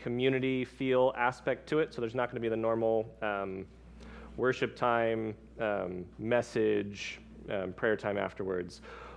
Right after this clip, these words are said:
We're gonna shift to the first Thursday of the month, we're gonna have our all-church prayer gathering.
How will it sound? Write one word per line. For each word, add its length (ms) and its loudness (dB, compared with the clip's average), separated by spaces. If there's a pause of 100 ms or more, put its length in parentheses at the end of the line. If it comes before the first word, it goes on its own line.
(140)
We're 120 4
gonna 160 4
shift 340 2
to 100 2
the 100 4
first 400 2
Thursday 360 4
of 100 4
the 60 4
month, 320 4
we're 80 -2
gonna 120 0
have 200 2
our 240 4
all-church 720 4
prayer 300 2
gathering. 480 -4